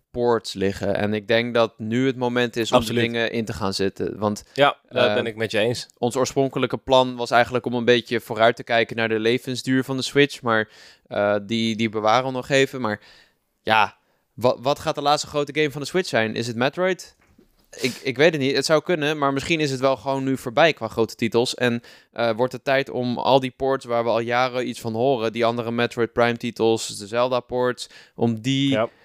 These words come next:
Speaker 1: eh, dit najaar uit te brengen. En ja, ik denk dat je daar best wel wat cash aan kan verdienen. Zeker nu
Speaker 2: Eh, ja.
Speaker 1: Zelda momentum
Speaker 2: Ik,
Speaker 1: heeft.
Speaker 2: dat is zeker waar. Ik denk dat je die, die, ik denk dat je die ports gewoon in een, eh, misschien weer in een bundeltje moet gaan gooien. En dan net zoals met Mario three D All-Stars op die manier gaan verpakken.
Speaker 1: Ja.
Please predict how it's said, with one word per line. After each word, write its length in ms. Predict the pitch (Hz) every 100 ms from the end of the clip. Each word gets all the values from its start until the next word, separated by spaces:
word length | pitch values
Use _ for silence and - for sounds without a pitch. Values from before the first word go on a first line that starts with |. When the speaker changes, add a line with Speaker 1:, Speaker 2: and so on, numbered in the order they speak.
| _ _
Speaker 1:
eh, 180 | - 123
dit 200 | 123 139
najaar 420 | 135 135 131 120 117
uit 120 | 165
te 60 |
brengen. 320 | 135 107 107 104
En 440 | 131 127 98 67 65
ja, 320 | 101 120 - _ _
ik 300 | 98 131 120
denk 200 | 180 214
dat 200 | 165 135
je 80 | 135
daar 160 | 139 131
best 220 | 160 151
wel 320 | 139 131 127
wat 200 | 123 -
cash 240 | 156 156
aan 80 | 127
kan 160 | 110 107
verdienen. 360 | 110 104 117 - -
Zeker 260 | - 202 262
nu 60 |
Speaker 2:
Eh, 60 | 214
ja. 60 | 160
Speaker 1:
Zelda 280 | 180 160 120
momentum 460 | 113 113 107 113
Speaker 2:
Ik, 60 | 107
Speaker 1:
heeft. 200 | 135 -
Speaker 2:
dat 180 | 156 -
is 100 | -
zeker 240 | 123 113
waar. 240 | 123 135
Ik 100 | 117
denk 160 | 117 123
dat 160 | 120 -
je 60 |
die, 220 | 113 117
die, 400 | 110 113 110 98
ik 200 | - 104
denk 140 | 120 123
dat 100 | 113
je 60 |
die 120 | 113 107
ports 260 | - 127 -
gewoon 200 | 113 117
in 140 | 120
een, 200 | 117 117
eh, 120 | 117
misschien 260 | 117 113 127
weer 100 | 120
in 80 | 113
een 120 | 104
bundeltje 320 | 117 160 165
moet 120 | 156
gaan 140 | - 139
gooien. 380 | 143 127 107 113 - _
En 160 | 123 113
dan 140 | 113
net 140 | 113 -
zoals 140 | 117
met 320 | 113 107 -
Mario 360 | 110 117 113 113
three 320 | - 113 104
D 20 |
All-Stars 460 | 98 117 - 107 107
op 100 | 107
die 100 | 117
manier 220 | 117 113
gaan 140 | 107 107
verpakken. 360 | 107 120 123
Speaker 1:
Ja. 140 | 123